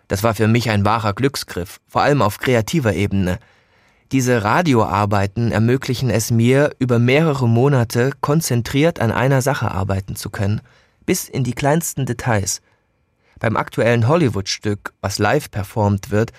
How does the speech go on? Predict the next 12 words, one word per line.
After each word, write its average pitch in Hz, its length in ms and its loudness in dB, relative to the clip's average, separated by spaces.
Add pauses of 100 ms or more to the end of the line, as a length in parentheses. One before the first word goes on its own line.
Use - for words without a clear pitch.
(220)
musste 156 320 0
ich 113 140 -2
meine 117 220 2
Arbeitsweise 117 680 2
noch 117 160 2
einmal 113 380 4
erneut 123 420 2
umstellen, 92 680 -4 (440)
von 107 160 0
einer 110 220 2
eher 131 340 4
computerbasierten, 120 1200 0